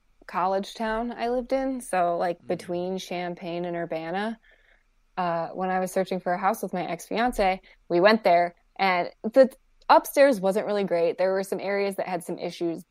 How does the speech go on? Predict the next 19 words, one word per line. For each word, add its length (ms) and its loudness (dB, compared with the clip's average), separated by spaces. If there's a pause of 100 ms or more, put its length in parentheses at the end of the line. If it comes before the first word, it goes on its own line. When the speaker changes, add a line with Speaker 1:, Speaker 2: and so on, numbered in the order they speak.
Speaker 1:
but 300 4
there 120 0
was 120 -2
a 80 -4
lot 280 -4
of 140 -8
land 300 0
around 340 -4
it, 140 -10
so 100 -8
it 80 -6
was 160 -10
kind 240 -4
of 100 -2
worth 240 -6
it 120 2
as 120 -2
a 80 -4
fix-it-upper 720 0